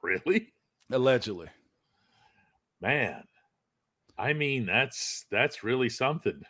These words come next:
Speaker 1: I have
Speaker 2: I'm
Speaker 1: never heard that one.
Speaker 2: We're putting one behind, and there's been different phrases he, that he's allegedly used, but when you, when you throw that out there, D K, and you try to understand, okay,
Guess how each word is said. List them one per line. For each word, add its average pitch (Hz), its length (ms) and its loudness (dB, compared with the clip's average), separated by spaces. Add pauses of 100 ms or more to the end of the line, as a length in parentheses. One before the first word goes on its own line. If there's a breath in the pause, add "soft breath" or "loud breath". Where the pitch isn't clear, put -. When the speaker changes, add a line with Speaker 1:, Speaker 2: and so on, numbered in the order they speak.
(100)
Speaker 1:
I 113 140 8
have 117 140 2
Speaker 2:
I'm 113 100 -4
Speaker 1:
never 127 320 4
heard 139 300 6
that 110 260 6
one. 82 280 -6
Speaker 2:
We're 113 100 -8
putting 139 360 -2
one 180 300 6
behind, 196 420 10
and 185 100 6
there's 240 200 12
been 214 140 10
different 165 340 8
phrases 139 420 6
he, 147 200 4
that 156 260 0
he's 147 280 4
allegedly 135 540 8
used, 127 480 6 (260)
but 127 560 10 (300)
when 170 240 8
you, 180 200 8
when 175 260 6
you 165 120 6
throw 202 520 12
that 180 240 12 (120)
out 160 280 12
there, 135 120 8
D 123 220 4
K, 127 240 6
and 123 100 4
you 139 120 2
try 170 200 12
to 156 160 8
understand, 151 640 6
okay, 123 460 6